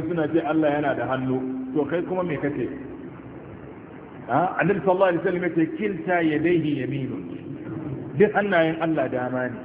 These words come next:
Allah ya ce yana da shi. Ba a ce ka tambaya wani iri ba, haramun ne, bid'a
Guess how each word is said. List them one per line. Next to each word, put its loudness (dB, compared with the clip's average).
Allah 4
ya 4
ce 6
yana 4
da -2
shi. -8
Ba 4
a 4
ce 4
ka 2
tambaya 6
wani 0
iri 2
ba, 4
haramun 0
ne, -10
bid'a 0